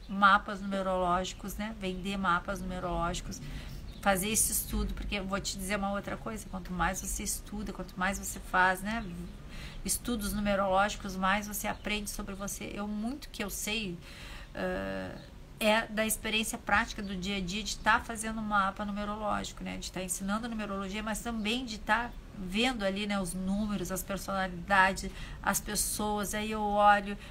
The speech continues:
muitas vezes eu me enxergo em coisas boas, muitas vezes eu me enxergo em coisas ruins.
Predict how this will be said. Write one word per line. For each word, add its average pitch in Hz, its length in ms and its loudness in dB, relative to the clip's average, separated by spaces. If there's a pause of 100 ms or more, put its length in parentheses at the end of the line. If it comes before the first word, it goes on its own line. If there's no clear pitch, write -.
(120)
muitas 233 300 2
vezes 220 160 0
eu 214 60 2
me 208 100 0
enxergo 202 680 4
em 202 140 -8
coisas 196 360 -2
boas, 196 380 0
muitas 208 340 -4
vezes 196 220 -4
eu 202 80 -2
me 196 160 -2
enxergo 196 400 0
em 190 60 -8
coisas 196 340 -6
ruins. 208 440 -4